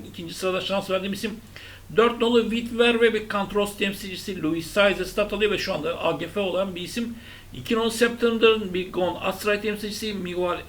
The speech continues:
Angel Vasquez'e start alan safkan. Yine performansı iyilerden. Ve beş nolu Self Toal, bir Şangay Bobby temsilcisi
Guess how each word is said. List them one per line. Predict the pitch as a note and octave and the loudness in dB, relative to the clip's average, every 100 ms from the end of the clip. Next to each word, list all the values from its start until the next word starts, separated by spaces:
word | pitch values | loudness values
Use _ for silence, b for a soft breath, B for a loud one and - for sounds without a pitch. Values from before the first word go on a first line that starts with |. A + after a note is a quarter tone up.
| F3+ | -8
Angel | E3 E3 D3 | -4 -4 0
Vasquez'e | D#3+ - G#3 F#3+ E3+ | 0 2 0 0 -2
start | F#3+ E3+ | -2 -2
alan | F3+ | -4
safkan. | - F#3 A3 A3 B B - | -6 -6 -6 -8 B B -12
Yine | E3+ | -6
performansı | F#3 - F3 E3+ E3 F3+ | -6 -4 -6 -4 -6 -6
iyilerden. | E3+ E3 E3+ G#3+ A3 B B - | -8 -4 -2 -2 -4 B B -8
Ve | F#3 | 4
beş | A#3 A#3 | 4 4
nolu | D3+ F#3 | 0 -4
Self | G3+ G#3+ G#3 - - | 0 0 0 -4 -4
Toal, | G3 D3+ A#2 - B B B - | -2 0 -2 -10 B B B -4
bir | |
Şangay | - A3 G#3 G3 E3+ D#3 | 0 0 2 2 2 8
Bobby | G#3 G#3 | 8 8
temsilcisi | G#3 G3 G#3 F#3 G#3 G3 - G3+ G3+ | 0 -2 -8 -10 -8 -8 -2 -2 -2